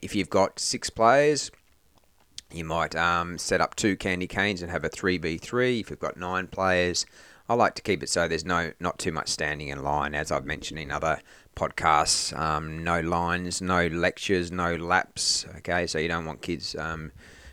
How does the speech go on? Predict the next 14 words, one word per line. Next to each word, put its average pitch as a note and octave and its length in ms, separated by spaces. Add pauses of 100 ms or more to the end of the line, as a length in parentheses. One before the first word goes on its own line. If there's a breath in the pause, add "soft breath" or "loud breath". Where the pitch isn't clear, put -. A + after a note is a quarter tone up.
(100)
doing E2+ 240
laps - 280
without F2+ 320
the D2 60
ball. F2 260
You F2 60
don't F2 220
want E2+ 260
lots - 220
of D#2+ 80
kids E2+ 180
standing F2 360
in E2+ 120
lines, E2+ 480